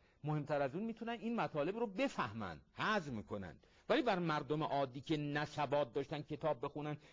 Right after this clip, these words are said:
و اگرم سوادش رو داشتن، سواد اندکی داشتن، عقلشون به این مسائل نمی‌رسید، این رو مجبور بودن ترجمه بکنن، ترجمه به زبون خود اونا. چی گفتن؟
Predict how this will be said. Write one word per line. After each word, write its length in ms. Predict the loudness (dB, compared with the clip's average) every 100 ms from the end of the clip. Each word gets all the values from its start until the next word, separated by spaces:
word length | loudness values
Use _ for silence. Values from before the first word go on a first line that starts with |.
| -2
و 60 | 0
اگرم 340 | 2 0 0
سوادش 720 | -2 0 4 4 4 2 2
رو 260 | -2 -2 0
داشتن، 640 | 4 2 2 2 2 2
سواد 380 | 0 0 2 0
اندکی 400 | -2 -4 -6 -2
داشتن، 360 | -2 0 -2 -4 -14 -20 _ 0
عقلشون 560 | 0 2 2 2 0
به 80 | 0
این 140 | -2
مسائل 440 | -2 0 0 0 0
نمی‌رسید، 720 | 2 2 2 0 0 -2 -2 -8 -20 -4
این 200 | -2 0
رو 80 | 0
مجبور 500 | 2 0 -4 -8 -8
بودن 260 | -4 -6 -8
ترجمه 600 | -4 -2 -2 -2 0 0
بکنن، 340 | 0 -6 -12 -12 -18 -20 -20 _ _
ترجمه 440 | -2 -2 0 0 0
به 60 |
زبون 360 | 2 2 0 -2
خود 240 | 2 2
اونا. 300 | 2 -2 -6 -10 -14
چی 240 | -6 -2
گفتن؟ 440 | 0 0 0 -4